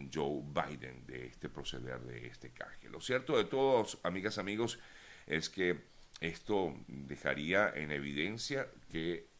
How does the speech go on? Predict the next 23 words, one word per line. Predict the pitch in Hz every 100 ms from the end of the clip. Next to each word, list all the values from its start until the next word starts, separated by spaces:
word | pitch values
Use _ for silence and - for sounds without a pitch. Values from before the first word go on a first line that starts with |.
| - - -
ha | - 80 78 78
habido | 76 71 64 69
conversaciones | 67 62 60 64 131 143 143 - -
desde | - - 64
hace | 65 - 67
ya | 65 64
un | 64 65
buen | 67 62 60
tiempo | 90 107 143 - - - - - -
entre | 71 67 67
las | 64 62
dos | - 80 82
administraciones | 71 67 64 67 67 95 113 143 - - - - - -
y | 71
no | 71
sabemos | - 80 82 85 -
hasta | - 65
dónde | 67 71 76
pudieran | 73 71 65 64 62
llegar. | 65 90 101
Algunos | 71 67 76 80
afirman | - 78 73 82
que | - 67